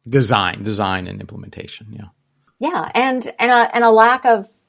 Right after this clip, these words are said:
Speaker 2: uh, real world kind of experience, right? If, if it doesn't, you know, like, maybe they were right saying, "It doesn't work with three hundred people." It's fine if you got twelve people. Do not try it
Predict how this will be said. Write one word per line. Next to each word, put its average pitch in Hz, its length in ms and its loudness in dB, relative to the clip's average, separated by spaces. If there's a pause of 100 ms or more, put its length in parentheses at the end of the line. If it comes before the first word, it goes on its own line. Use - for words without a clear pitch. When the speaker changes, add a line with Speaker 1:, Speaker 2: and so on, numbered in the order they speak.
(100)
Speaker 2:
uh, 190 380 0
real 190 360 -4
world 220 480 0 (460)
kind 233 240 -2
of 220 120 0
experience, 240 800 -6
right? 285 180 -4
If, - 220 -8
if - 500 -6
it 233 80 0
doesn't, 277 400 -6
you 226 80 -2
know, 180 180 -2
like, 170 140 -2
maybe 220 200 -4
they 254 120 -2
were 220 120 2
right 180 320 0
saying, 147 380 -6
"It 165 80 -12
doesn't 208 240 -6
work 220 180 -6
with 190 100 -18
three 156 100 -8
hundred 135 180 -12
people." - 400 -14 (100)
It's - 100 -20
fine 156 320 -6
if 190 100 -10
you 196 60 -10
got 208 160 -4
twelve 170 260 -8
people. - 360 -12 (280)
Do 160 120 -12
not 147 240 -6
try 143 340 -4
it - 160 -10